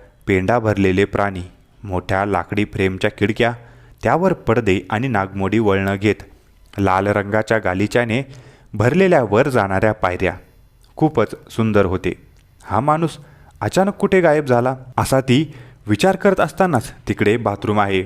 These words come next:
गरम पाण्याने हात पाय धुवून घ्या, मी जेवण करायला घेतो." परत कानाजवळ तोच घोगरा आवाज आला. आता तिने किंकाळी नाही फोडली, पण दचकली मात्र. हा माणूस जातो कुठून आणि येतो कुठून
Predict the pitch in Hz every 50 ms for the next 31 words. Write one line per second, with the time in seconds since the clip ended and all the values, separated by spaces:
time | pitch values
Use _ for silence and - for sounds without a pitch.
0 | - - - - _ _ _ _ - 104 104 107 110 107 104 113 107 104 104 104
1 | 107 110 107 98 101 104 - - - 107 107 104 101 98 104 104 104 104 104 98
2 | 95 - - - - _ _ _ _ - 104 107 107 104 110 107 107 113 110 104
3 | 107 107 104 101 101 101 98 95 95 95 92 98 87 - - - - _ _ _
4 | _ - _ _ _ - - 87 92 92 - - - 87 85 87 92 92 104 95
5 | 90 98 117 127 - - - - - - - - - - - 160 147 110 - 107
6 | 104 98 101 104 95 85 85 85 85 90 90 - - 95 85 85 90 95 - -
7 | - - - - - - - - 107 87 - 156 165 165 180 156 160 156 156 110
8 | 104 - 104 95 104 107 101 92 98 95 - - 98 87 85 85 85 - - _
9 | _ _ _ - 139 127 110 104 98 - 107 92 - 95 85 85 87 90 85 85
10 | - - 90 87 - - _ _ _ _ - _ - - - 90 98 110 120 131
11 | 147 147 123 - - - 85 - - 151 147 - 165 147 160 160 156 - - -
12 | - - - - - 107 127 160 131 120 120 - 196 185 190 180 - 147